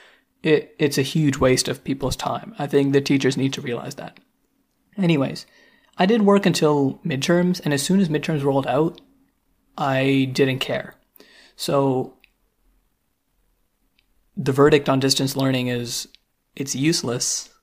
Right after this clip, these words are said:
It doesn't need to be pushed, especially now, considering it's June. Kids don't normally,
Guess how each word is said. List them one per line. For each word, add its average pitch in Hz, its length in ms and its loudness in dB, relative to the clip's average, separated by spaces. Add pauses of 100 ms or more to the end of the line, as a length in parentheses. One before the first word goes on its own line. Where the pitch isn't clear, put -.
(400)
It 139 120 -6
doesn't 143 300 -2
need 139 200 0
to 135 60 -4
be 127 540 -4 (240)
pushed, - 380 0
especially 185 440 0
now, 135 580 2 (340)
considering 135 580 2
it's 135 200 -4
June. 143 720 0 (1120)
Kids 165 220 0
don't 156 160 0
normally, 135 440 2